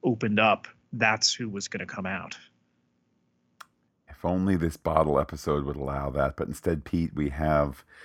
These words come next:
Speaker 2: we have the Simmons monster, we have the Ringu creature. I dare say a little visual effects work at the, uh, the act end when she leaps towards the camera. Uh, certainly a villainous sight and played with gleeful zeal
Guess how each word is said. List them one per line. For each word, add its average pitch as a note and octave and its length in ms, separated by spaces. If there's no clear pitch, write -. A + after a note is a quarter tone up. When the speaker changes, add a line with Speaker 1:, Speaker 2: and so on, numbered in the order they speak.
Speaker 2:
we D#2+ 100
have F2 200
the D#2+ 100
Simmons G2+ 480
monster, G2 640
we E2 120
have D2+ 180
the D2 80
Ringu E2 440
creature. D2+ 680
I - 60
dare G#2 320
say A#2+ 560
a G2 220
little G2 280
visual F2 500
effects - 380
work D#2+ 400
at - 200
the, D2 340
uh, C2 160
the - 240
act - 280
end D2+ 220
when D2 120
she D#2 180
leaps D#2+ 300
towards D#2 320
the C#2+ 40
camera. D2 580
Uh, D#2+ 240
certainly F2 440
a D#2 200
villainous D#2+ 560
sight D2 420
and C#2+ 240
played D#2 400
with C#2+ 260
gleeful D2+ 480
zeal C#2 540